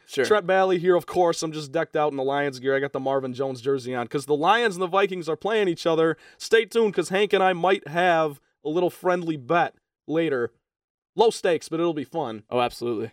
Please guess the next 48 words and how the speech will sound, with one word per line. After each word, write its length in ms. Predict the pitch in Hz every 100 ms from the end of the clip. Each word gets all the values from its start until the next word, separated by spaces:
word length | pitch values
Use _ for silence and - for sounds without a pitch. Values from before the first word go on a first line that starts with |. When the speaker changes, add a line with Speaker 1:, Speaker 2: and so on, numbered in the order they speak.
| _ -
Speaker 2:
Actually, 300 | 220 247 233
not 200 | 226 226
that 140 | 202
low 140 | 190
of 80 | 175
stakes. 240 | - 143 - -
Stay 220 | - 226
tuned 260 | - 220 165
for 100 | 156
that. 160 | 117
We'll, 160 | 156 170
we'll, 200 | 170 160
we'll, 120 | 175 - _ _ _ _ _ -
we've 100 | 175
got 120 | 226
a 20 |
couple 240 | - 202 185
things 220 | 190 165
in 60 | 160
the 80 |
works, 280 | 143 147 -
but 100 | 127
I 40 | 123
think 180 | 147 135
we 60 |
got 140 | 139 127
something 220 | 131 120
going. 220 | 113 110
But 240 | 170 139 _ _ _ -
what 180 | 190
made, 300 | 185 214 208 - _ -
what 180 | 180 233
made 240 | 233 185
me 220 | 175 214
mad 320 | 208 202 208
this 200 | 208 202
week, 340 | 185 208 208 - _ _ _ _ _ -
you 100 | 165
know, 160 | 165
a, 80 | 139
a 180 | - - - -
decent 300 | 190 240 156
segue 420 | - 139 131 131
there, 140 | 127 127
talking 220 | 139 131
about 140 | 113
the 40 | -
Lions, 320 | 120 120